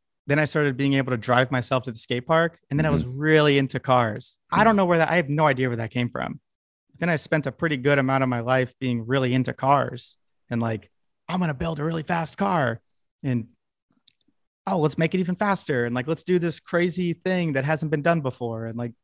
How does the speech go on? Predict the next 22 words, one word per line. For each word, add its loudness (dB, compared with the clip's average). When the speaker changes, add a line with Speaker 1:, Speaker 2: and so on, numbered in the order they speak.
Speaker 1:
blah, 0
blah, 0
blah. 2
And -4
I 0
think 0
I 4
burned 4
out 6
on 2
that 0
too, 0
because -4
that -8
takes -6
so -4
much -4
time -8
and -6
so -4
much -6
money. -6